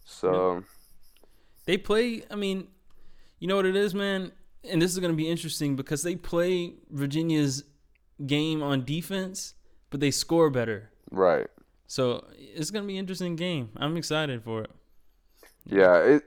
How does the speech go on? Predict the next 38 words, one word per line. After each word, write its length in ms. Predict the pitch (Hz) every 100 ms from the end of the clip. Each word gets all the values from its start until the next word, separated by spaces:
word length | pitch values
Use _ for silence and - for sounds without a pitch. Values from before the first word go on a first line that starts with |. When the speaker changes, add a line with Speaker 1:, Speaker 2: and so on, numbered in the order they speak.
| _
Speaker 1:
it 140 | 160 175
looks 360 | 151 165 175 196
like 260 | 180 -
Texas 380 | - 175 - 175
Tech 220 | 185 165
is 140 | 170 147
the 100 | 156
clear 300 | - 165 156
favorite, 560 | - 156 147 160 143
but 220 | 113 107
Virginia's 600 | 95 110 113 143 143 127
gotten 360 | 104 120 120 104
this 180 | 107 -
far 260 | 113 110
for 200 | 113 110 92
a 60 | 87
reason. 640 | 87 101 104 117 117 120 _ _ _ _
Speaker 2:
Of 100 | -
course. 440 | - 139 110 - - _
Speaker 1:
So, 880 | - - 87 87 85 87 80 64 64 - -
and, 320 | 87 90 90 -
you 120 | 113
know, 100 | 101
they 120 | 104
both 280 | 113 143 175
have 180 | 165 123
a 40 |
lot 240 | 113 117 120
of 60 |
seniors, 600 | - 135 135 131 127 123 104
a 40 |
lot 160 | 101 110
of 240 | 104 95
experienced 680 | 98 - 110 107 104 104 -
players 400 | 107 101 101 101
on, 280 | 98 92 73 _ - _ _ _ _ -
on 180 | 95
the, 340 | 95 95 98